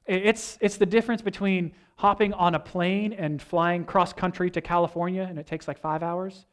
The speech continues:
and driving a car, and it takes, I don't know, however long it takes, you know, like, twenty-four-ish hours, I'm guessing. Why? Well, Paul takes this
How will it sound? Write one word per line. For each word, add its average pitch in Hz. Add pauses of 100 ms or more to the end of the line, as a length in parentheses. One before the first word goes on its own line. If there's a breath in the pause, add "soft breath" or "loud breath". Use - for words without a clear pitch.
(540)
and 147 (800)
driving 151
a 123
car, 123
and 113
it -
takes, - (200)
I 131
don't 120
know, 123
however 131
long 165
it 180
takes, 262
you 123
know, 160 (120)
like, 123 (220)
twenty-four-ish 156
hours, 113
I'm 107
guessing. 113 (1600)
Why? 220 (2000)
Well, 143
Paul 240
takes 214
this 151